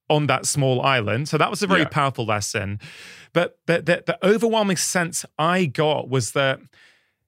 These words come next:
Speaker 1: these guys aren't searching for status. They're not trying to necessarily
Speaker 2: No.
Speaker 1: compete, or certainly from what I could see in a way that I think
Speaker 2: Yeah,
Speaker 1: we are in the
Speaker 2: totally.
Speaker 1: West.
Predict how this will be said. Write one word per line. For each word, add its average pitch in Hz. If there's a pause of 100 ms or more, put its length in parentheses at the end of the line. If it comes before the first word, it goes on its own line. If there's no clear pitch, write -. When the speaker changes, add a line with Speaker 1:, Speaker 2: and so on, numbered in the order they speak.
(200)
Speaker 1:
these 202
guys 208 (140)
aren't 170
searching 160
for -
status. 135
They're 123
not 156
trying 143
to - (500)
necessarily 135 (120)
Speaker 2:
No. 151
Speaker 1:
compete, -
or 160
certainly 240
from 170
what 180
I 190
could 180
see 147
in 131
a 135
way 143
that 139
I 135
think 180
Speaker 2:
Yeah, 185
Speaker 1:
we 147
are 147
in 135
the 127
Speaker 2:
totally. -
Speaker 1:
West. -